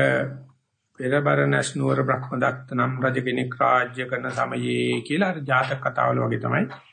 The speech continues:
අටුවාව යන්නේ. ඉතින් මේ බරණැස් නුවර, ආ, ප්‍රාදේශීය රජයක් කරන රජ කෙනෙකුට, ආ, බොහොම ලා-, සතුටෙන්, ඒ කියන්නේ, ආ, දැහැමින් සෙමින් රාජ්‍ය කරන ගිහිල්ලා තියෙනවා.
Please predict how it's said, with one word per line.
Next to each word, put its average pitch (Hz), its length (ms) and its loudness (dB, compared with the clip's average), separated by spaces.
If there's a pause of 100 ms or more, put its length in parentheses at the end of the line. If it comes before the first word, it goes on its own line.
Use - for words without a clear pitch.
(100)
අටුවාව 127 380 0
යන්නේ. 143 260 2 (680)
ඉතින් 139 220 2
මේ 131 280 2
බරණැස් 139 440 2
නුවර, 156 240 4 (800)
ආ, 117 580 0 (220)
ප්‍රාදේශීය 147 680 4
රජයක් 139 360 2
කරන 135 240 -2
රජ 123 180 0
කෙනෙකුට, 143 420 0 (720)
ආ, 151 140 2
බොහොම 156 240 2
ලා-, 135 220 2
සතුටෙන්, 139 580 0 (500)
ඒ 139 80 -2
කියන්නේ, 123 460 2 (520)
ආ, 117 460 2 (1300)
දැහැමින් 143 380 2
සෙමින් 156 320 0
රාජ්‍ය 135 300 2
කරන 131 220 -4
ගිහිල්ලා 127 320 -4
තියෙනවා. - 280 -20